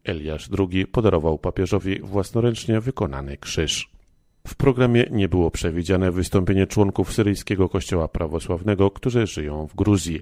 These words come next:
Zaśpiewali oni przepiękną i wzruszającą pieśń, która wybrzmiała z niezwykłą siłą w murach historycznej katedry Svety Choveli. Osiemdziesięciotrzyletni patriarcha Eliasz drugi odprowadził Franciszka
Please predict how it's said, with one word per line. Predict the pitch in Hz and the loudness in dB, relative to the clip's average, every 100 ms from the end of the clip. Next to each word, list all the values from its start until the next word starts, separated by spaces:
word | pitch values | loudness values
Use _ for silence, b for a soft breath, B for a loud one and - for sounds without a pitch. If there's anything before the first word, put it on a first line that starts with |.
| _ | _
Zaśpiewali | 104 98 - 87 82 80 - | -2 -2 -2 -4 -4 -4 -6
oni | 92 90 | -4 -4
przepiękną | - 95 101 98 92 98 95 | -4 -4 0 0 0 -2 0
i | 92 | -2
wzruszającą | 80 101 - 90 80 73 80 76 | 2 2 2 -2 -2 -4 -6 -4
pieśń, | - 90 104 87 b _ | -2 -2 0 -4 b _
która | - 98 | -4 -2
wybrzmiała | 90 92 95 - 98 90 87 | 0 -2 -4 -2 0 2 0
z | 98 | 0
niezwykłą | 101 90 92 85 80 | 0 0 -2 -4 -8
siłą | 73 110 101 95 | -8 -4 0 0
w | 87 98 | -2 0
murach | 117 107 101 - | 2 2 0 -6
historycznej | - 127 123 120 - 107 | -10 -2 0 0 2 0
katedry | - 104 95 95 90 | 2 2 2 4 2
Svety | - - 73 80 73 - | 0 -8 -6 -8 -8 -10
Choveli. | - 82 92 87 82 _ _ _ _ - | -6 0 2 2 -2 _ _ _ _ -4
Osiemdziesięciotrzyletni | - 117 98 85 90 78 90 - - 78 - 87 | -2 0 -2 -4 -6 -6 -8 -6 -8 -8 -6 -6
patriarcha | - 82 87 82 - 87 | -4 -4 -2 -4 -2 -6
Eliasz | - 85 78 82 101 | -4 -8 -6 -8 -8
drugi | 101 107 95 92 - | -2 -2 0 -4 -4
odprowadził | 131 - 120 117 113 | -6 -2 -2 2 0
Franciszka | - 123 101 85 - - | 2 -2 -2 -6 -6 -6